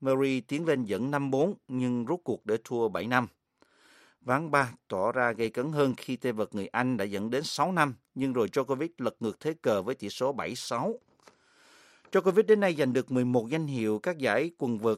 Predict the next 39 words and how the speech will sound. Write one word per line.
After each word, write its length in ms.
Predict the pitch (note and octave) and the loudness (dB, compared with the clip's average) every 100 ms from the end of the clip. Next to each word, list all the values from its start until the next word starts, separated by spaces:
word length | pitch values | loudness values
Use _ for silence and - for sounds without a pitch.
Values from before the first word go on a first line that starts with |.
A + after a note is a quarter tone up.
| - | 0
quan 200 | C3 B2+ | -2 -2
trọng 240 | - G2+ | -2 -2
nhất 120 | C#3+ F3+ | -4 -4
thế 120 | E3+ | -4
giới. 360 | D3+ C#3+ F#3 - _ _ - - | 4 6 6 2 _ _ -20 -6
Trong 140 | A#2+ | -4
số 160 | A2+ C3+ | 0 0
đó 260 | B2+ B2+ D#3+ | 4 2 2
có 180 | D#3 E3+ | -4 -4
kỷ 120 | C3+ | -4
lục 140 | C3 G#2 | -4 -4
sáu 260 | - B2+ F#3 | -4 -2 0
danh 200 | F#3+ C#3 | -2 -2
hiệu 180 | G#2+ A2 | 0 0
Australia 460 | C3+ - B2+ B2 | -2 0 2 2
mở 180 | A2 A2+ | 2 2
rộng, 280 | B2 G2+ F#2+ - - - - _ - | 2 2 -2 -12 -20 -20 -20 _ 0
mà 160 | A#2 | 0
bốn 280 | A#2 B2+ G3+ | 2 2 4
lần 200 | E3 A2+ | 4 2
trong 160 | C3+ C3 | -2 -2
số 140 | E3+ | 0
này 240 | D#3 A2+ - - | 2 0 -2 -4
là 240 | A2 G#2 | 0 2
bốn 240 | B2 D#3 | 2 0
trận 200 | F#3+ G2+ | 0 -4
thắng 260 | G2 B2+ D3 | -4 -4 2
Murray 300 | C3+ B2+ A2+ G#2 - | 2 2 0 -6 -2
ở 120 | A#2 | -2
trận 320 | - G2+ F#2+ | 0 -4 -4
chung 200 | - A2+ | -8 -4
kết. 260 | - F3 - _ _ _ _ _ _ _ _ | 0 0 0 _ _ _ _ _ _ _ _
Sau 220 | - - E3 | -2 2 4
trận 220 | C3 A#2+ | 4 4
đấu, 120 | D#3+ | 4
Murray 300 | G3+ F3 E3 | 4 4 4
nói 140 | D#3+ | 2
đùa 200 | F#3 D3 | 0 2
rằng, 240 | A#2+ A#2+ | 4 2